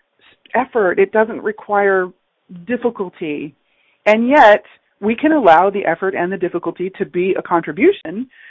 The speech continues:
We don't have to say, "Well, I did it wrong, so I'll never be able to, to connect with my divine." <laughs> In case anyone's ever done that. <laughs>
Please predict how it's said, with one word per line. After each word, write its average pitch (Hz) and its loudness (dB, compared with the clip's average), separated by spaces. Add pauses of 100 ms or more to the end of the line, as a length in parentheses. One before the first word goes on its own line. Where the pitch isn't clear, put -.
(120)
We 180 -4
don't 190 0
have 202 4
to 208 -6
say, 165 2
"Well, 180 4
I 180 6
did 226 4
it 240 -4
wrong, 180 -2
so 185 -4
I'll 165 0
never 175 -4
be 175 -2
able 165 0
to, 156 -4 (300)
to 170 -4
connect 160 0
with 151 -6
my 156 0
divine." - -4
<laughs> 269 0 (2000)
In 262 0
case 277 4
anyone's 202 0
ever 185 -2
done 180 2
that. 226 2 (280)
<laughs> 262 -6